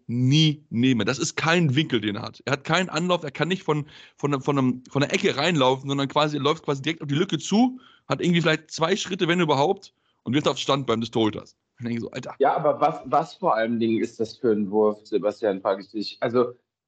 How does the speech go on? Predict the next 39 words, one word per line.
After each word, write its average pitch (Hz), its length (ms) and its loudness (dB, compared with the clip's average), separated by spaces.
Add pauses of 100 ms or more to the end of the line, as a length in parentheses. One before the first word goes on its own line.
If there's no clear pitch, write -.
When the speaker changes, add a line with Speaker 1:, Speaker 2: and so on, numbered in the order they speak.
(260)
Speaker 2:
es - 180 -4
ist 185 320 -2
nichts 156 280 0
Halbes 180 300 0
und 156 100 -6
nicht 135 180 -12
gan-, 147 280 2
nichts 143 300 -4
Ganzes. 139 500 -2
Wenn 127 180 2
er 202 80 4
sich 190 180 -6
diesen 156 280 -2
Wurf 156 240 2
nimmt, 180 260 0 (200)
dann 131 120 0
muss 160 140 0
er 143 100 2
ihn 156 80 2
mit 151 120 2
voller 185 300 0
Überzeugung 160 600 2
nehmen 160 300 2 (260)
und 139 160 2
muss 151 240 -2 (180)
einen 160 300 4
hundert 175 340 2
Prozent 156 540 -2
Wurf 160 380 2
oben 156 260 2
links 139 320 -2
in 131 100 -2
den 120 160 2
Winkel 190 300 0
versuchen. 185 540 0
Mit, 135 220 -2 (260)
also, 139 180 -2
dass 156 180 -2
es 156 80 -12